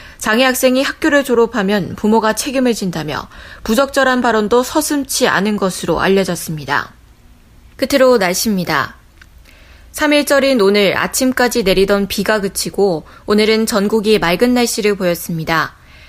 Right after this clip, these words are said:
하지만 찬 공기가 유입되면서 어제보다 기온이 다소 낮았습니다. 서울 이 도, 대전 사 도, 광주 육 도에 머물겠고 서울은 바람 때문에 체감 온도가 종일 영하권에 머물렀습니다.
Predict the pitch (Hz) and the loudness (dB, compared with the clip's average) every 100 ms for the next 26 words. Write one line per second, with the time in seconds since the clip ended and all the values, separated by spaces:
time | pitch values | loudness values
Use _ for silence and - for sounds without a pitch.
0 | - - - 254 254 262 285 330 330 320 | -20 -14 -4 0 2 0 0 0 0 0
1 | 294 269 277 202 208 214 220 202 185 208 | 0 2 0 0 -2 -2 0 0 -2 0
2 | 214 214 180 180 202 190 185 180 - 202 | 0 0 -2 0 -2 0 -2 -2 0 0
3 | 196 196 - 170 175 165 165 214 208 185 | 2 -2 -4 -6 -4 -2 -2 -2 -4 -6
4 | 175 - 139 - - - - - - - | -6 -2 -2 -2 -10 -20 -20 -20 -20 -20
5 | - - - - - - 302 285 220 202 | -20 -20 -20 -20 -16 0 2 2 0 2
6 | 220 143 - 202 202 226 226 202 185 180 | 2 2 0 0 2 0 0 -2 -2 -2
7 | 147 - 190 196 196 214 175 190 - 254 | -2 -2 -2 0 0 0 0 -2 0 2
8 | 240 196 175 190 165 - - 190 131 - | 4 2 -2 -4 -6 -4 -2 -2 -2 -12
9 | - - - 302 285 277 269 254 202 220 | -20 -20 -2 2 4 4 2 0 0 2
10 | 226 214 202 214 254 254 320 311 285 269 | 0 0 0 0 0 -2 0 2 2 2
11 | 240 233 226 214 208 185 180 165 170 190 | 2 2 2 0 0 -2 -2 0 0 0
12 | 202 196 180 175 165 180 180 175 170 156 | -2 -2 -2 -2 -2 -2 -2 -4 -8 -6
13 | 151 127 | -4 -4